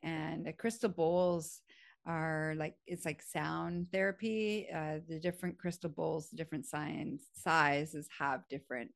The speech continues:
energies and different frequencies. And, um, you know, they're attuned to different things. So anyway, so we all lay down in a circle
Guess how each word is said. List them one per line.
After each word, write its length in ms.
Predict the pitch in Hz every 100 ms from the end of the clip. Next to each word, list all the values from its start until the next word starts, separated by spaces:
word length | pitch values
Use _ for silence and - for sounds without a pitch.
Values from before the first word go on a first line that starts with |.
| -
energies 480 | 165 156 156 147 151
and 100 | 139
different 300 | - - -
frequencies. 880 | - 170 170 151 151 139 127 120 120 -
And, 600 | 117 123 117 92 87 90 -
um, 440 | 92 90 73 76 - _ - - - -
you 100 | 135
know, 220 | 117 110
they're 320 | - 113 123
attuned 640 | 113 - - 165 160 151 151
to 140 | -
different 400 | - 120 - - -
things. 600 | 190 180 165 156 151 - _ - - -
So 120 | -
anyway, 200 | 185 160
so 440 | 147 - 170 165 160 _ _ _
we 80 | 180
all 300 | 190 220 240
lay 320 | 226 208 196
down 420 | 180 160 160 165
in 140 | 160 156
a 40 |
circle 540 | 156 - - 139 139